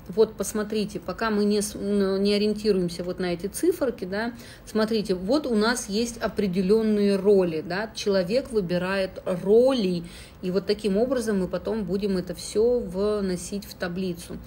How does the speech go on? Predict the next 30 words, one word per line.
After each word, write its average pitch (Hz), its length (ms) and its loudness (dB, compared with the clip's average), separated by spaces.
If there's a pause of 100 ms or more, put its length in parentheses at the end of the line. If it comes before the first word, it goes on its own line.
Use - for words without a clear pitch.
(280)
Что - 320 0
такое 233 600 0
роли, 180 440 0 (200)
да? 226 400 -6 (400)
Роль — 269 480 2 (280)
это 247 520 0 (160)
некий 240 460 2
статус 226 720 -2 (760)
личности. 190 680 -2 (320)
Так. 170 300 -8 (800)
Тони 226 220 -4
Роббинс, 233 400 -4
вы-, 208 100 -8 (360)
так, 175 160 -8 (200)
э, 170 400 -12
ро-, 262 300 0 (100)
давайте 180 440 -4
я 170 40 -4
щас 170 220 -10
прочитаю, 226 560 -6
потом 214 260 -4
мы 196 60 0
к 202 80 -8
ролям 190 320 -2
с 170 100 -12
вами 180 160 -8
перейдём, 175 560 -8
да? 208 200 -8 (680)
Так, 185 200 -8
так, - 220 -12